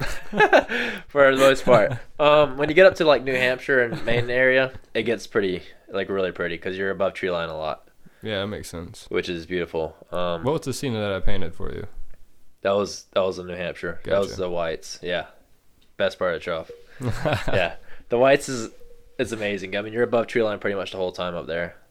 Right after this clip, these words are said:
Speaker 2: Shit, yeah.
Speaker 1: Um,
Speaker 2: I mean, it was a breathtaking picture that I saw.
Speaker 1: Yeah. I mean, the A T is a tough trail, especially for people that have never through hiked before. It's got a lot of elevation gain and loss. Um,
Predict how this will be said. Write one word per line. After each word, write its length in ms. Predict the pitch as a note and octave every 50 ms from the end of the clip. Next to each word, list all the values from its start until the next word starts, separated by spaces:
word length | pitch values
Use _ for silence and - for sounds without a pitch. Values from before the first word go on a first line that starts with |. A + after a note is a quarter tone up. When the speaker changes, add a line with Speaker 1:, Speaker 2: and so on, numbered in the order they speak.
| - - -
Speaker 2:
Shit, 320 | - - - G#2 G#2+ -
yeah. 260 | - - - - F#2 - - - - - - _ _ - - -
Speaker 1:
Um, 80 | - F#2+
Speaker 2:
I 200 | F#2+ F#2+ F#2 F#2
mean, 80 | F#2+ F#2+
it 40 | G2+
was 100 | G2+ G#2
a 40 |
breathtaking 480 | F#2 - F#2+ F#2+ - - G2+ F#2 F2+ E2
picture 320 | - - F#2+ - - F#2+
that 160 | F#2 F#2+ F2+ F2+
I 40 | -
saw. 300 | - - G#2 - G#2 A2+ - _ _
Speaker 1:
Yeah. 440 | - B2 B2+ B2+ A#2+ A2+ G#2+ G#2 - -
I 80 | - C#3+
mean, 120 | D#3+ D#3
the 120 | D#3 -
A 80 | F#3 G#3
T 140 | G3+ - C#4+
is 100 | - -
a 40 | -
tough 180 | C#3+ C3 -
trail, 320 | - - A#2 A2 F#2 E2 -
especially 320 | - - - C#3 - F3 E3
for 80 | -
people 240 | - C#3+ D3 C3 B2+
that 260 | A#2 A2 G#2 - - _ _ _ _ _ _ _ _ - _ _ _ _ _ _ _ _ _ _ _
have 100 | A#2 A2
never 140 | A2 G#2+
through 180 | G2 - G#2 G2+
hiked 180 | G#2 G2 F#2 -
before. 480 | - - - F2 E2+ E2+ E2+ D#2+ - - _ _
It's 180 | - G#2 - -
got 140 | C#3+ C3
a 40 | B2+ A#2
lot 300 | A2 G#2+ G#2+ A2 A#2 A2+
of 80 | G2
elevation 460 | F2+ G2 G#2 G2+ G2+ G2 F#2+ - G2
gain 200 | F#2 F2+ F#2 F#2+
and 100 | F#2+ F#2
loss. 360 | E2+ E2+ F2+ G2 - - - - _ _ _ - - _ _ - _ - - - _ _ _ -
Um, 380 | G2 F#2 F#2 F#2 F2+ F2 D#2+